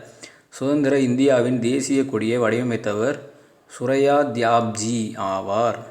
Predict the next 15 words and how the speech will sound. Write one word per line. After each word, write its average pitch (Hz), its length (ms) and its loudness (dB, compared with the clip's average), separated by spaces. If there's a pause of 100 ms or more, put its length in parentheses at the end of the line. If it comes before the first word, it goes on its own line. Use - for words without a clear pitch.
(1600)
இஸ்லாமியர்களின் 131 640 0
இத்தகைய 113 380 0
அர்ப்பணிப்பிலேயே 110 720 -2
இந்திய 127 460 0
விடுதலை 123 340 -2
போராட்டத்திற்கான 117 840 -2
முஸ்லிம்களின் 131 600 -2
பங்களிப்பு 123 480 -4
பற்றி 110 300 -6
குறிப்பிடும் 131 480 -2
போது 107 300 -2
எழுத்தாளர் 120 720 0 (380)
குஷ்வந்த் 143 380 -2
சிங் 151 340 0
பின்வருமாறு 131 1040 -2